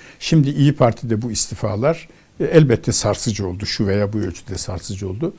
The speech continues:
Toparlayıp toparlamamak, e, kendi ellerinde, e, sonucu ona göre belli olacak.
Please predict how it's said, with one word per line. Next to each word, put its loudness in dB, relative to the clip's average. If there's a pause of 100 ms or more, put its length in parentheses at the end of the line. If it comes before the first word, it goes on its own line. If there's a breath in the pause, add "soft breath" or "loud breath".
(380 loud breath)
Toparlayıp 6
toparlamamak, 2 (160)
e, -2
kendi 0
ellerinde, 0 (140)
e, -8
sonucu -4
ona -2
göre -4
belli -8
olacak. -20